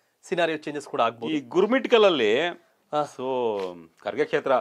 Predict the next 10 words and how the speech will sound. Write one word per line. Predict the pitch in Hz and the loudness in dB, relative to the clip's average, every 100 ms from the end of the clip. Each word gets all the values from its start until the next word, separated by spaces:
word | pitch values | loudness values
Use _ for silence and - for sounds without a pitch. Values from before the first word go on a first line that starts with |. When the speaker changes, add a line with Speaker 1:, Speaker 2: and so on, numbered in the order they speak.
| 95 | -2
Speaker 2:
ಎಪ್ಪತ್ತೆಂಟು, | 98 139 131 120 110 | -6 -4 -2 -4 -4
ಎಪ್ಪತ್ತೆರಡರಿಂದ | - 139 123 123 127 135 131 117 104 | -4 -2 -2 -2 -2 2 2 2 0
almost | 113 127 120 123 | -2 -6 -6 -4
ಎರಡ್ | 104 101 | -4 -2
ಸಾವಿರದ | 139 123 | -2 0
ನಾಲ್ಕರವರೆಗೂ | 117 120 123 117 135 | -2 -4 -6 -6 -6
ಕಂಟಿನ್ಯೂ | 127 127 135 139 | -6 -8 -8 -8
ನಾನ್ | 117 123 | -6 -8
ಸ್ಟಾಪ್ | 131 139 117 | -6 -8 -6
ಗೆದ್ದವರು. | 113 120 104 - _ | -6 -4 -6 -10 _